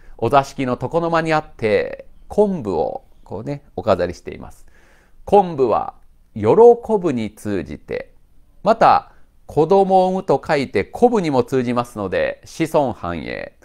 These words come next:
家の発展を願って昆布を飾ります。また、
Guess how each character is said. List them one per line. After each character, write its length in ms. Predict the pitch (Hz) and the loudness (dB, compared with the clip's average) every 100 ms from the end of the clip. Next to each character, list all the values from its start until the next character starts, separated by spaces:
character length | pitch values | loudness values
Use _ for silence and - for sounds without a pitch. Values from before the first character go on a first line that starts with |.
| - - | -20 -8
家 200 | 98 143 | -2 0
の 120 | 151 | 0
発 320 | - 127 - | 0 0 0
展 180 | 214 226 | -2 -2
を 40 | 226 | -2
願 220 | 220 190 | 2 0
っ 160 | - | 0
て 140 | - 110 | -6 -4
昆 280 | - 127 104 | -2 -2 -2
布 120 | 90 | -4
を 80 | 73 | -6
飾 260 | 82 67 | -6 -8
り 100 | 69 | -6
ま 140 | 55 - | -10 -14
す。 260 | - - _ _ - - _ _ _ _ _ _ - _ _ _ _ _ _ _ _ _ _ _ _ | -20 -20 _ _ -20 -20 _ _ _ _ _ _ -20 _ _ _ _ _ _ _ _ _ _ _ _
ま 140 | 175 220 | 0 4
た、 540 | 208 160 101 - - | 6 6 4 0 -6